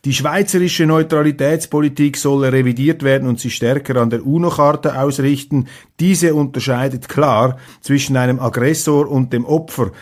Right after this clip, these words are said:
dem das Recht zusteht, sich zu verteidigen. Also Moralismus der Nicht-Neutralität. Neutralität würde nach meinem Dafürhalten und auch so, wie das die Schweiz früher praktiziert hat, eben auch die strikte Nichtparteinahme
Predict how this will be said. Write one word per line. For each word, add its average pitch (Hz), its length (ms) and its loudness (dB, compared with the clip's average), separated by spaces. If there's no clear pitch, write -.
dem 131 160 2
das 120 200 -4
Recht 135 380 0
zusteht, 131 680 0
sich 135 380 -4
zu 123 240 -2
verteidigen. 117 640 -4
Also 110 260 -2
Moralismus 147 1040 0
der 131 120 4
Nicht-Neutralität. 156 1300 2
Neutralität 135 840 0
würde 156 640 4
nach 123 220 0
meinem 165 460 0
Dafürhalten 160 760 0
und 151 280 -2
auch 117 320 -6
so, 131 260 0
wie 117 80 -2
das 117 180 -8
die 113 120 -8
Schweiz 107 320 -6
früher 113 260 -4
praktiziert 110 800 -6
hat, 139 240 -2
eben 160 240 0
auch 151 240 -4
die 151 160 -6
strikte 170 840 -2
Nichtparteinahme 170 1500 0